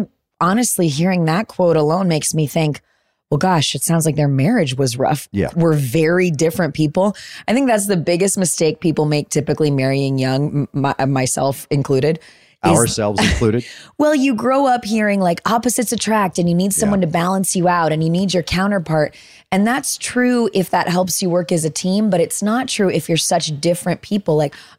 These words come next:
Speaker 1: I think, honestly, relationships work better when people are pretty similar and they wanna do life the same way. And he's saying,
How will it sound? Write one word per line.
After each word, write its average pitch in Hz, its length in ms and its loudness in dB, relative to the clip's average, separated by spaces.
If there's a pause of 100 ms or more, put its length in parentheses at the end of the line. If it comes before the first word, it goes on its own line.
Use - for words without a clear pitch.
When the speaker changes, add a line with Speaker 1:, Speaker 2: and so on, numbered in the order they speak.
Speaker 1:
I 180 100 0
think, 202 220 0
honestly, 180 400 0
relationships 175 560 0
work 180 140 -2
better 156 160 2
when 196 100 2
people 170 260 0
are 202 60 2
pretty 160 380 0
similar 226 340 0
and 170 120 0
they 147 60 0
wanna 156 220 0
do 170 140 0
life 160 260 0
the 180 80 0
same 170 240 0
way. 190 240 0 (240)
And 170 100 2
he's 208 180 2
saying, 202 400 0